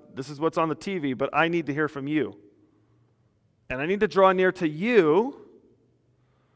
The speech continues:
so that I know what to do. I'm gonna turn on C N N. God, I draw near to you.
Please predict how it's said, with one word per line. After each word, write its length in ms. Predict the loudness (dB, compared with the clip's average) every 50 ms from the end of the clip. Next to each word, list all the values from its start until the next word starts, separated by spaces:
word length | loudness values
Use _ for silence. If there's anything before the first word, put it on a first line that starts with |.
| _ _ _ _ _ _
so 220 | -10 -4 0 2
that 80 | 2 2
I 80 | 2
know 180 | 4 2 2 4
what 200 | 2 2 0 -2
to 100 | -8 -8
do. 200 | -6 -8 -8 -10 -16 _ _ _ _ _ _ _ _ _ _ _ _ _ _ _ _ _ _ _ _ _ _ _ _ _ _ _ _ _ _ _ _ _ _ _ _ _ _ _ _
I'm 60 | -14 -10
gonna 140 | -10 -8
turn 160 | -4 -2 0 2
on 160 | 2 2 0
C 200 | -2 -4 0 0
N 140 | 2 2 2
N. 300 | 0 0 -2 -4 -8 -4
God, 440 | 2 4 6 8 8 8 8 6 4 0 -14 -18 -20 _ _ _ _ _ _ _ _ _ _ _ _ _ _ _ _ _ -20
I 60 | -16
draw 260 | -8 0 2 4 4
near 200 | 4 4 0 0
to 120 | 0 -2 -8
you. 560 | -4 0 4 6 6 8 6 4 4 2